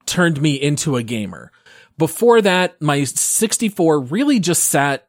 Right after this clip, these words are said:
unused unless I had friends over. And then when we got tired of playing basketball or it got too dark and the light wasn't working or whatever,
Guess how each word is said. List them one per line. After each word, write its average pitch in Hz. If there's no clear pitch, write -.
unused 143
unless 139
I 151
had 131
friends 127
over. 143
And 139
then 139
when 131
we 131
got 127
tired 135
of 131
playing 131
basketball 120
or 117
it -
got 113
too 147
dark 123
and 117
the 110
light 113
wasn't 120
working 117
or 110
whatever, 127